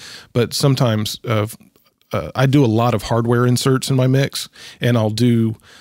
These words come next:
the more fine-tuning aspect with a little plug-in after the hardware a lot of times.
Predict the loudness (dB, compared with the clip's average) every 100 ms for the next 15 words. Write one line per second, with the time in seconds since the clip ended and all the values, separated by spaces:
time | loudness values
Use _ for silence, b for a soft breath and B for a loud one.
0 | B B _ _ _ 0 2 2 0 -2
1 | -2 0 0 0 2 2 2 2 0 -2
2 | -2 -2 -2 -2 -2 0 0 -2 -2 -2
3 | -2 -2 -2 -4 -4 -4 -2 -2 0 0
4 | 0 0 0 0 0 0 0 0 0 0
5 | 0 -6